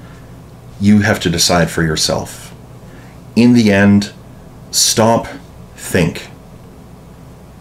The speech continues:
Are you letting somebody else pile onto your plate their preferences and just standing back and letting it happen?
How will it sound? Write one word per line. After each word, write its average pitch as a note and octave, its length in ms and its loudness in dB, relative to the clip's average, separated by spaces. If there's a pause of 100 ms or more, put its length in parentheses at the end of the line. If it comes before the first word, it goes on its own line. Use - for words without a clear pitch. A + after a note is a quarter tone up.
(400)
Are F#2 80 0
you A2 260 4
letting C#3+ 400 4
somebody B2+ 480 2
else E2+ 600 -2 (240)
pile A2 420 2
onto G#2 320 2
your F#2 340 2
plate G2 460 0 (400)
their F#2+ 380 0
preferences B2+ 880 -2 (180)
and F2 140 -4
just F2+ 200 0
standing F#2 440 0
back F2+ 340 0
and E2 100 0
letting F2+ 220 2
it E2+ 80 -2
happen? B2+ 460 -4